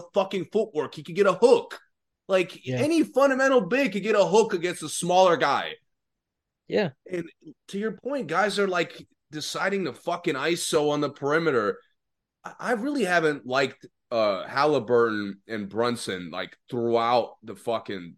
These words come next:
Speaker 1: tournament.
Speaker 2: That
Speaker 1: Because
Speaker 2: was the first thing, when I saw the roster, the first thing I said, "Well, why aren't we taking a real point guard?"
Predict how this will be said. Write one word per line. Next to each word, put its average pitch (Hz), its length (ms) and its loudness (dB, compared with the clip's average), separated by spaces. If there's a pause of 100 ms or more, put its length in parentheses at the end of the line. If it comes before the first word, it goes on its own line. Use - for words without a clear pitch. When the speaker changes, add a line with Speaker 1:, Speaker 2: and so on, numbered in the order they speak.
(120)
Speaker 1:
tournament. 90 440 -8
Speaker 2:
That - 1120 -20
Speaker 1:
Because 160 280 2
Speaker 2:
was 185 120 2
the 170 80 4
first 196 280 4
thing, 190 320 2
when 160 160 -4
I 151 80 -2
saw 170 240 0
the 165 120 2
roster, 165 360 -2
the 156 100 -2
first 175 300 -4
thing 170 160 -6
I 156 60 -4
said, 160 400 0
"Well, 143 180 -4
why 165 220 -4
aren't 185 160 -4
we 170 100 -2
taking 170 300 -2
a 151 80 -2
real 156 320 2
point 185 320 -4
guard?" 104 300 -8